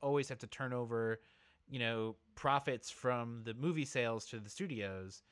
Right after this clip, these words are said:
If the movie studios are gonna be releasing the, the, the movies on streaming the same day, couldn't the studios take less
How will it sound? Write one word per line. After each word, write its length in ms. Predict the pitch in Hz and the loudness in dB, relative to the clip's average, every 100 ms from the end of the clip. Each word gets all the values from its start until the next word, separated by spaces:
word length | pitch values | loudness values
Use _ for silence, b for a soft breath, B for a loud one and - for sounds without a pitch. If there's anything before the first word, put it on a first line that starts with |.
| _ _ _ | _ _ _
If 180 | - 127 | -8 -6
the 80 | 127 | 0
movie 200 | 147 175 | 0 0
studios 320 | 165 156 135 | -2 0 0
are 40 | 131 | -2
gonna 120 | 127 | -4
be 100 | 117 | -4
releasing 720 | 113 120 135 143 143 123 120 | -4 -2 -2 -2 -2 -2 -4
the, 100 | 113 | -6
the, 180 | - 135 120 | -4 -6 -4
the 120 | 120 | -6
movies 480 | 123 131 123 120 110 | -2 -2 -2 -4 -4
on 200 | 110 110 | -6 -4
streaming 380 | - 147 127 | -2 -2 -2
the 60 | 110 | -4
same 280 | - 113 110 | -4 -4 2
day, 460 | 151 147 110 107 - _ _ _ _ | 6 6 4 0 -4 _ _ _ _
couldn't 420 | - 147 139 127 | 2 4 2 -4
the 100 | 127 | -6
studios 600 | 117 147 135 123 120 113 | -4 -2 2 4 4 2
take 280 | - 139 120 | 0 0 0
less 540 | 113 117 127 123 - | -2 2 2 2 -2